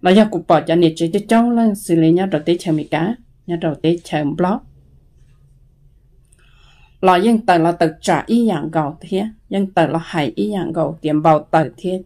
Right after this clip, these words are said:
Chỉ xia thế. Ba lúc tụi mình xài tờ thế.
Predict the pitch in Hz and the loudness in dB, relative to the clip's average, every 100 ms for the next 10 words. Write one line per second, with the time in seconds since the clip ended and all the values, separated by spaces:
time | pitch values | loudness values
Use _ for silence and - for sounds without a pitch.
0 | _ - 175 151 - 185 - - 185 - | _ -4 -4 -4 -8 -8 -8 -12 -14 -16
1 | _ - 175 180 185 185 - 147 147 147 | _ -6 -6 -6 -8 -8 -4 -2 -2 -4
2 | 143 139 131 131 170 | -8 -8 -10 -8 -8